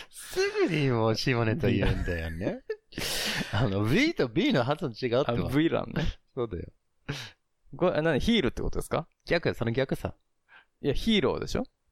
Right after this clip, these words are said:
Speaker 2: ヒール。ヒール役。この、なんて言うんですか？ヒールって何？
Speaker 1: ヒールじゃなくて、ヒーロー。あ、ヒーロー、主人公さ。
Speaker 2: うん。
Speaker 1: スーパーマンとか、バットマン、なんかそういったものが、まあ、正義の味方的な存在、
Speaker 2: そうですね。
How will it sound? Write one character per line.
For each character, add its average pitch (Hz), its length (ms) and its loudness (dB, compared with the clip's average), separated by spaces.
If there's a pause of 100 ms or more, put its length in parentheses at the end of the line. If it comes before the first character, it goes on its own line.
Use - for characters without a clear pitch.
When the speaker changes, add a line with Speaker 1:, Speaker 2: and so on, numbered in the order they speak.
(220)
Speaker 2:
ヒ 208 200 2
ー - 40 0
ル。 - 140 -6 (300)
ヒ 175 180 2
ー 170 40 0
ル 160 60 2
役。 139 380 -2
こ - 120 -2
の、 127 140 2
な 139 120 2
ん 160 80 -6
て 113 80 -2
言 90 40 0
う - 20 -6
ん - 20 -6
で 67 60 -10
す - 80 -6
か？ 127 80 -2
ヒ 226 100 4
ー 277 40 2
ル 214 60 2
っ 131 40 0
て 107 80 -2
何？ 98 280 -4 (100)
Speaker 1:
ヒ - 260 -4
ー - 240 0
ル 113 60 -4
じ - 140 -6
ゃ - 60 0
な 131 80 2
く - 140 -10 (200)
て、 95 280 -2 (440)
ヒ 185 200 2
ー 165 40 6
ロ 123 60 4
ー。 95 180 0 (580)
あ、 123 80 -2
ヒ 131 120 0
ー 226 80 2
ロ 131 220 4
ー、 107 220 0
主 - 220 -4
人 135 200 0
公 127 100 0
さ。 82 240 -4 (760)
Speaker 2:
う 131 120 2
ん。 120 60 2
Speaker 1:
ス 139 100 0
ー 131 60 0
パ 131 100 -2
ー 123 40 0
マ 104 160 2
ン 92 60 -6
と 87 80 0
か、 85 240 -4 (500)
バ 101 240 0
ッ - 0 -
ト 98 60 -8
マ 95 200 0
ン、 90 180 -8 (140)
な 117 80 -12
ん - 20 -12
か - 120 -4
そ 147 160 0
う - 20 4
い 147 60 2
っ - 20 0
た 143 160 -2
も 135 120 0
の 131 120 0
が、 170 200 2
ま 131 100 2
あ、 117 40 2
正 147 220 0
義 139 160 -2
の 110 80 0
味 101 140 0
方 104 240 0
的 87 200 -2
な 110 240 2
存 - 20 -6
在、 107 120 2
Speaker 2:
そ 104 80 2
う 101 40 2
で 98 60 -4
す 123 180 2
ね。 107 60 -6